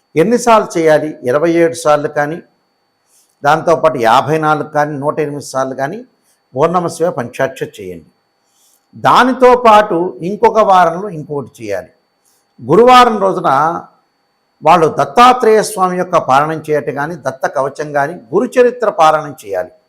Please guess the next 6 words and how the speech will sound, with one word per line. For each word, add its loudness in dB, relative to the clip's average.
ఈ 2
గురుచరిత్ర 2
పారాయణం 4
వచ్చేటప్పటికల్లా -4
ప్రదోష -4
కాలంలో, -2